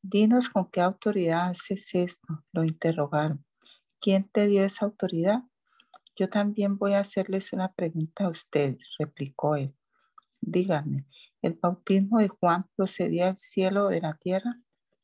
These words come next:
Ellos, pues, lo discutieron entre sí. "Si respondemos, 'Del cielo'", nos dirá, "¿por qué no le creyeron?". Pero si decimos, "De la tierra", todo el pueblo nos apedreará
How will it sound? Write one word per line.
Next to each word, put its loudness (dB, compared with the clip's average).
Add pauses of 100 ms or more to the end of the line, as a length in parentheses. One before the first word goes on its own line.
(220)
Ellos, 2
pues, 0 (180)
lo 4
discutieron 0
entre -2
sí. -2 (600)
"Si -2
respondemos, 0 (100)
'Del 0
cielo'", 0
nos 0
dirá, -2 (500)
"¿por -2
qué 0
no 2
le 0
creyeron?". 0 (360)
Pero 2
si -2
decimos, -2 (100)
"De 0
la 0
tierra", 0 (340)
todo 6
el 0
pueblo 0
nos -4
apedreará 0